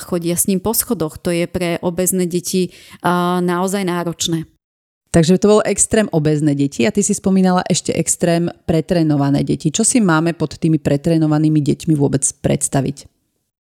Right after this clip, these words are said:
Speaker 1: Ja tým myslím deti nastavené na výkon, na súťaženie, na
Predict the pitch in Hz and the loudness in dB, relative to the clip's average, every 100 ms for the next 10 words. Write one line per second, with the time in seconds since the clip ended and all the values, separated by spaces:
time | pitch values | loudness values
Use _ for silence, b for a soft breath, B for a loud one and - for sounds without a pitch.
0 | _ _ - 196 202 202 196 - 202 202 | _ _ -2 0 0 -2 0 -2 0 0
1 | 190 196 - 214 190 - 202 185 190 190 | 0 -2 0 -2 0 -2 -2 -4 -2 -2
2 | 180 196 190 233 214 214 214 196 180 175 | -2 -4 -4 -4 -2 -2 -4 -4 -2 0
3 | 175 175 - - 202 - 196 185 196 196 | 0 0 0 0 -2 -2 -2 -2 -2 0
4 | 202 202 175 170 | 0 0 -2 -4